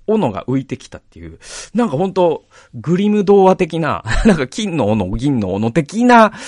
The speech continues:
話がここになんか、い-、挿入されてたりとかして、なんか面白いんですよね。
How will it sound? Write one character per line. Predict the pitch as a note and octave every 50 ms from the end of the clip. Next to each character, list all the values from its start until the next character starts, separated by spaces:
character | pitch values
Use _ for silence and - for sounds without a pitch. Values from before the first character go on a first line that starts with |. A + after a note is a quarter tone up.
| - - -
話 | - F3+ F3+ F#3 G3 D#3 - F3 D#3+
が | A#2 G2 E2 D#2+ -
こ | B2+ A2
こ | - A2+ A#2
に | A2+ A2+ A2+ G#2+ G#2+ G#2 G2+ G#2 F#2+
な | G#2 G#2+
ん |
か、 | F#2+ - E2 - - - -
い-、 | - - A2+ A#2 - - - - - - - - - _ _ - - -
挿 | G#2 - - G2+ G2+
入 | F#2 F#2 F#2+
さ | F2+ F#2+ F2
れ | F#2
て | - - -
た | E2+ D2+
り | -
と | - -
か | _ - -
し | - - -
て、 | _ - - _ _ - - - - - -
な | - D3+
ん | C3+
か | A2+
面 | A2+ A2 A2 G#2+ G2+ A2 -
白 | - - - A#2 A2+ A2 G#2 G2+ G2 F2+
い | E2 E2 D#2+
ん |
で | - -
す | - -
よ | - E2+
ね。 | E2+ E2+ E2 D#2+